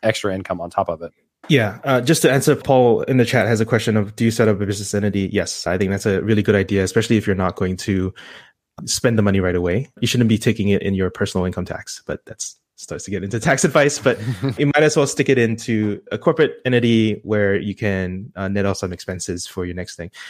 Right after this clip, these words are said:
Speaker 2: And that's also another thing that's useful, right? Like, there's very much a Matthew principle. Is it Matthew principle? Of the rich get richer, right? The people who have more resources, uh, get more. And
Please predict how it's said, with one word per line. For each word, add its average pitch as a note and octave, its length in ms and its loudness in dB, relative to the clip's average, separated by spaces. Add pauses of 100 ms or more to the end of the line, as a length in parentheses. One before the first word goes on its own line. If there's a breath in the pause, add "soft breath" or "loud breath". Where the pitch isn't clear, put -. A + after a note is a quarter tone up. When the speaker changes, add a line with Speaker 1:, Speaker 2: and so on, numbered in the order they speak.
Speaker 2:
And C3+ 140 2
that's F3 140 4
also E3 320 4
another C3 280 4
thing A2+ 200 2
that's G#2 180 -4
useful, A2 300 0
right? F2+ 160 -4
Like, F#2+ 220 -4
there's A2+ 180 0
very B2 180 4
much A#2 240 2
a G2 220 2 (180)
Matthew A#2 640 0
principle. E3+ 680 -4
Is A#2 100 -10
it B2+ 80 -6
Matthew C#3 240 -4
principle? D3+ 420 -6 (460 loud breath)
Of G#2+ 580 2
the A2+ 100 -2
rich A2+ 240 0
get A2 140 2
richer, D#3 380 0
right? A2 260 0
The A2+ 80 0
people A#2 300 0
who A2+ 160 4
have G#2 200 0 (140)
more G#2 160 -2
resources, G#2+ 580 0
uh, G2 120 -2
get F#2+ 180 -2
more. G2+ 160 0
And G2 320 -2